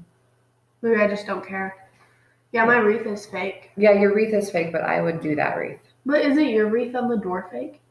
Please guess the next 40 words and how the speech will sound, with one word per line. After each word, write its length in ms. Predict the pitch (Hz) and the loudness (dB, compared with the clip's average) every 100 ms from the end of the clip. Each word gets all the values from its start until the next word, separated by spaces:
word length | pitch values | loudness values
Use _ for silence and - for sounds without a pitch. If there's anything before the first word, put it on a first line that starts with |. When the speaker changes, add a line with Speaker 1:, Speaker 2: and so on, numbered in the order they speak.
| _ _ _ _ _ _ - | _ _ _ _ _ _ -6
Speaker 2:
On 120 | 175 | -2
the 60 | 170 | 0
pantry 360 | 165 151 185 | 0 -4 -4
door? 160 | 185 202 | -4 -2
Speaker 1:
Yeah. 200 | 220 - - _ _ _ _ _ _ - | -2 -6 -14 _ _ _ _ _ _ -4
Speaker 2:
No, 240 | 185 185 | 0 2
I 100 | 170 | 2
think 160 | 196 185 | 0 0
that's 180 | 151 | -2
actual. 720 | - 151 - - 143 135 139 - _ _ _ _ _ _ _ _ _ _ _ _ _ | -2 -6 -6 -8 -4 -4 -6 -10 _ _ _ _ _ _ _ _ _ _ _ _ _
Speaker 1:
How's 220 | 214 220 | -6 -4
it 80 | 233 | -4
not 220 | 233 220 | -6 -8
dead 140 | 208 202 | -8 -10
yet? 240 | - - _ _ _ _ _ _ | -10 -16 _ _ _ _ _ _
I 100 | 233 | -2
think 260 | 254 294 330 | 4 4 6
you 120 | 294 | 6
are 240 | 202 208 190 | 6 4 2
right, 460 | 175 175 262 - | -2 -4 -6 -8
but 120 | 208 208 | -8 -6
how 180 | 202 | -6
is 80 | 196 | -6
it 100 | 175 | -8
not 180 | 180 156 | -10 -12
dead 200 | 170 - | -14 -16
yet? 220 | - - _ | -18 -18 _
Speaker 2:
'Cause 160 | 180 | -12
it's 160 | 170 170 | -12 -10
a 60 | |
certain, 560 | 170 - 160 156 160 151 | -14 -12 -12 -12 -12 -10
I 60 | - | -12
can't 220 | - 170 | -10 -6
remember 200 | 175 160 | -4 -4
what 320 | 143 143 143 | -4 -6 -8
kind 280 | - 165 160 | -12 -10 -6
of 240 | 147 147 - _ _ _ _ _ _ _ _ _ _ _ _ _ | -6 -6 -12 _ _ _ _ _ _ _ _ _ _ _ _ _
plant 460 | - 160 151 151 151 | -8 -4 -2 -4 -10
it 200 | 139 - | -10 -6
is. 760 | 143 139 143 147 - - - | -6 -4 -6 -10 -16 -20 -20